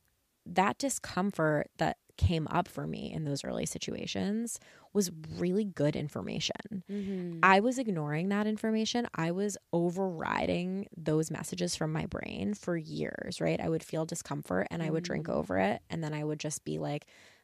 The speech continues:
Speaker 1: "Okay, yeah, I'm down. Like, let's go out. Let's stay out all night, whatever." When I started listening to my brain, what it was sometimes telling me was, "I'm uncomfortable. I'm tired. I don't
Speaker 2: Yeah.
Speaker 1: feel good with this person."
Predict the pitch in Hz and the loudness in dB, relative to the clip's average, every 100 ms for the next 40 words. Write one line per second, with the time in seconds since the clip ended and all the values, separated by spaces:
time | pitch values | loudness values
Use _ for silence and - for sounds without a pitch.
0 | _ - 269 262 277 226 226 214 269 175 | _ -6 0 2 4 4 4 2 2 0
1 | 160 170 170 - 196 196 190 175 - - | -2 -4 -6 0 0 2 2 -2 -2 0
2 | 175 175 160 165 156 156 147 147 185 214 | 0 0 0 -2 -2 -2 0 0 0 2
3 | 285 311 _ _ _ _ - 180 226 247 | 0 -2 _ _ _ _ -2 2 4 2
4 | 269 240 170 151 160 - 208 208 190 156 | 0 -2 -2 -2 -2 0 0 0 0 -2
5 | 143 - - 214 185 175 156 156 165 175 | -2 -4 -2 0 0 0 -2 -2 -2 -4
6 | - - - 185 220 226 185 - 160 208 | -4 -6 -4 -2 0 0 -2 -4 -2 0
7 | - - 202 - - - - - - 185 | 0 -4 -4 -6 -6 -6 -6 -12 -4 -2
8 | 202 - 76 85 - - 95 - _ _ | -2 -2 -2 -2 -4 -6 -8 -10 _ _
9 | - 185 180 190 320 165 - - - 240 | -14 -2 4 4 4 -2 -16 -20 -6 2
10 | 339 185 - - - - - - - - | 2 2 -2 -4 -8 -8 -8 -8 -10 -10
11 | 202 | -10